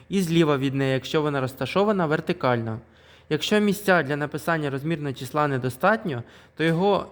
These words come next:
наносять на продовженні розмірної лінії або на поличці лінії виноски. Виносні розмірні лінії проводять суцільно тонкою лінією. Виносні лінії обов'язково виходять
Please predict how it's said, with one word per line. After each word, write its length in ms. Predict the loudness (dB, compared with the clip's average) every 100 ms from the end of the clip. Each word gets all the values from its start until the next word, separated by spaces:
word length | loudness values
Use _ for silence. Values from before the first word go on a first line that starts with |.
| -10
наносять 720 | -4 0 0 0 -2 -4 -6 -18 -6
на 320 | 0 2 0 -4 -16
продовженні 600 | -2 0 4 2 2 0
розмірної 540 | -2 -2 -2 0 0 0
лінії 460 | 0 -2 -2 -6 -8 -18 -12 -2
або 280 | 0 2
на 140 | 2 2
поличці 720 | 0 0 0 -2 -8 -6 -6 -8 -12
лінії 460 | 0 0 2 0 0
виноски. 540 | 2 0 -2 -6 -12 -14 -20 _ _ _
Виносні 420 | 2 2 4 2 4
розмірні 520 | 2 2 2 2 0
лінії 360 | 0 0 -2
проводять 540 | -2 -2 0 0 -2 -6
суцільно 440 | -6 0 2 2
тонкою 500 | 0 -4 2 2 4
лінією. 440 | 2 0 0 -2 -4 -10 -10
Виносні 520 | -2 2 2 4 2
лінії 360 | 4 2 4 2
обов'язково 720 | 2 2 0 0 2 4 2
виходять 560 | 0 -2 0 0 0